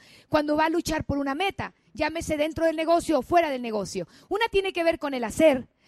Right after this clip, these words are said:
con la estrategia, y esa es la que tu equipo te va a señalar. Y nosotros no vamos a entrar en detalles porque creemos firmemente que tu diamante sabe lo que está haciendo.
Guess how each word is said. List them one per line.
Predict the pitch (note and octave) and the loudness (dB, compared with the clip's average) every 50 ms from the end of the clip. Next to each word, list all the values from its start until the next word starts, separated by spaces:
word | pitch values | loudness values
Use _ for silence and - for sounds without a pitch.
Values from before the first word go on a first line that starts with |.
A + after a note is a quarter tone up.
| _ _ _ | _ _ _
con | - D4+ C#4+ | 2 2 2
la | C#4 C4+ | 4 2
estrategia, | - - - - - - - B3+ G3+ - C#4 A#3 D#3+ - - - - - | -2 -4 -6 -6 -2 0 0 0 0 0 -2 -4 -4 -6 -14 -20 -8 0
y | C#4+ D4 F4+ | 2 4 4
esa | G#4 - - G4+ | 4 2 0 0
es | G4 | 0
la | G4 F4+ | 0 -2
que | - E4 | -2 -2
tu | - E4+ | 0 0
equipo | D#4+ - G4 A4+ - G4+ | 0 0 0 0 0 0
te | G4 - C4+ | 2 2 0
va | A#3+ B3 | 0 0
a | A#3+ | -2
señalar. | - - A#3 A3+ G#3+ G#3 G3 F#3 F#3 F#3 - _ _ _ _ - | -2 -4 -4 -4 -4 -6 -6 -8 -10 -10 -14 _ _ _ _ 0
Y | C4 D4 | 4 6
nosotros | D#4 D4 F4+ - G4 | 6 6 6 6 6
no | F#4+ F#4+ | 6 4
vamos | F#4+ F#4+ F#4+ G4 F#4 | 4 4 2 0 -2
a | F4 | -2
entrar | D#4 - E4 F4 | -4 -4 -4 -4
en | F4+ | -4
detalles | E4+ E4 - F4 F4 F#4 F4+ E4+ - | -4 -4 -4 -2 -2 0 -2 -2 -4
porque | - D4 B3+ E4 D#4 | -4 -6 -6 -6 -6
creemos | - E4+ F4+ G4 G4+ G#4+ - | -4 -2 -2 0 0 4 6
firmemente | F#4 F#4+ F#4 F#4 F#4 F4+ F4+ F#4 C#4 E4 | 6 6 6 4 0 0 0 -2 -2 -4
que | - D#4+ | -6 -2
tu | - E4+ D#4 | 2 2 2
diamante | D4 D#4 D4+ C#4+ E4 F4+ F#4 F4+ - E4 | 4 4 2 2 2 0 0 0 -2 -4
sabe | - - F#4 F#4+ F4 D4+ A3+ F3 - _ _ _ - - | -2 0 0 2 4 2 2 0 -2 _ _ _ -4 4
lo | B3 D#4 D4 | 6 6 6
que | - C4 | 6 4
está | G#3 - - C4+ | -4 -2 -2 -4
haciendo. | - - B3 C4 A#3 A3 G#3 E3+ D3+ | -2 -2 -2 -2 -2 -2 -2 -4 -6